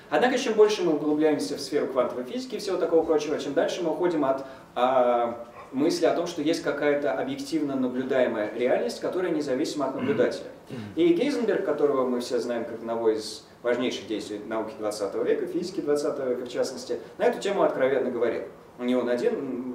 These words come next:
большинство, м, физиков с открытым и смелым мышлением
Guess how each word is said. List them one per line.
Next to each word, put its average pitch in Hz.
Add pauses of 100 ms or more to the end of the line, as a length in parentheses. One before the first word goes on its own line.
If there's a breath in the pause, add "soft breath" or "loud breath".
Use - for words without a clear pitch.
большинство, 123
м, 117
физиков 123
с -
открытым 113
и 110
смелым 101
мышлением 180